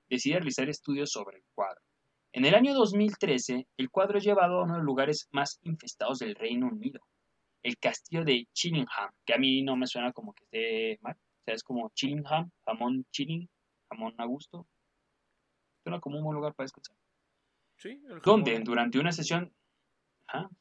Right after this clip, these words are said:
Speaker 1: sí, como jamón Corona, pero más
Speaker 2: Pero más relajado.
Speaker 1: británico. Ajá, sería como con té, me imagino, no sé. Porque iban los estereotipos. Eh,
Speaker 2: Oh.
Speaker 1: ¿qué?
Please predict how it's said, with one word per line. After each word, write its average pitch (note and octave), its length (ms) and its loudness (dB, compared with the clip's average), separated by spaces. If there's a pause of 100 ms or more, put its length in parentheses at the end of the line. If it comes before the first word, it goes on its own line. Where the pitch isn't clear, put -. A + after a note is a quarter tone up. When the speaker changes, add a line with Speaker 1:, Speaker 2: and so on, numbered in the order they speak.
(120)
Speaker 1:
sí, F3+ 120 -18 (240)
como - 200 -4
jamón B2 280 -2
Corona, D3+ 320 0
pero A#2 160 -4
más B2 340 -6 (960)
Speaker 2:
Pero A2 120 -10
más A2+ 160 -8
relajado. B2 340 -6
Speaker 1:
británico. C#3+ 680 -4 (600)
Ajá, A#2+ 180 -8
sería A2+ 220 -4
como C3+ 240 -6
con G#2+ 160 -6
té, B2 120 -8
me C#3+ 80 -6
imagino, C3+ 400 -10 (140)
no - 80 -20
sé. D#3 160 -14 (1400)
Porque G#2+ 240 -8
iban A#2 140 -2
los B2 100 -4
estereotipos. - 580 -20 (760)
Eh, A#2 420 2
Speaker 2:
Oh. - 40 -2
Speaker 1:
¿qué? G#3 160 -2